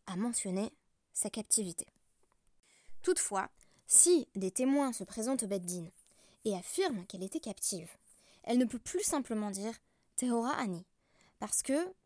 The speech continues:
on sait qu'elle a intérêt à dire cela, par conséquent, on ne peut pas être sûr qu'elle dit la vérité.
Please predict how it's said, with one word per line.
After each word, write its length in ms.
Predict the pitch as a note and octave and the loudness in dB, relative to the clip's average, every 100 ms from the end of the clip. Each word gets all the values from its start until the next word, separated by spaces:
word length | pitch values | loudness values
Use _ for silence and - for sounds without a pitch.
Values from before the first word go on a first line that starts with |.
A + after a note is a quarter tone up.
| _ _ _ _ _ _ _ _ _ _ _ _ - | _ _ _ _ _ _ _ _ _ _ _ _ -2
on 120 | B3+ | 0
sait 380 | A#3+ - F4+ G4+ | 2 2 2 0
qu'elle 180 | - A#3 | -2 -2
a 100 | A3+ _ | -2 _
intérêt 640 | E4+ F4 D#4+ C#4 B3 B3 - | 2 6 4 4 0 -4 -6
à 100 | A3 | -6
dire 220 | G3+ G#3+ | -4 0
cela, 320 | - G3 F#3+ - - | 0 2 -2 -2 -6
par 160 | A#3 | -6
conséquent, 400 | - A3 A3+ D4+ C4+ | -4 -4 -2 -4 -2
on 40 | |
ne 80 | A#3 | -2
peut 120 | C4 | -2
pas 120 | G4 | -2
être 200 | F4 - | -2 -4
sûr 440 | G#3+ - - B3 - _ - - - | -8 -4 -4 -4 -8 _ -20 -20 -10
qu'elle 180 | - G#3 | -4 -2
dit 140 | G3 | -2
la 100 | G3+ | -4
vérité. 380 | F#3+ F3 E3 - | -6 -10 -14 -20